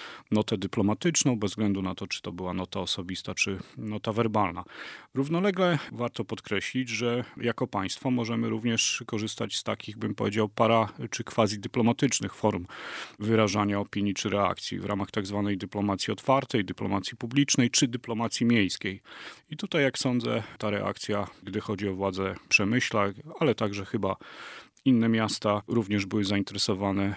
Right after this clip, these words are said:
wyrażeniem swojej opinii. Ta forma, e, dyplomacji, ta forma reakcji, czyli dyplomacja miejska,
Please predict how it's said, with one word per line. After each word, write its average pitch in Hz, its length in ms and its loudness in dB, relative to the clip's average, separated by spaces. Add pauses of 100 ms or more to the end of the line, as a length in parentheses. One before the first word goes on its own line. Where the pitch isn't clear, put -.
wyrażeniem 101 540 0
swojej 98 260 -2
opinii. 95 420 -2 (420)
Ta 123 140 6
forma, 104 460 0 (140)
e, 104 140 -2
dyplomacji, 101 640 0
ta 107 120 2
forma 92 340 -2
reakcji, 95 380 -2
czyli 98 180 -4
dyplomacja 95 560 0
miejska, 92 500 2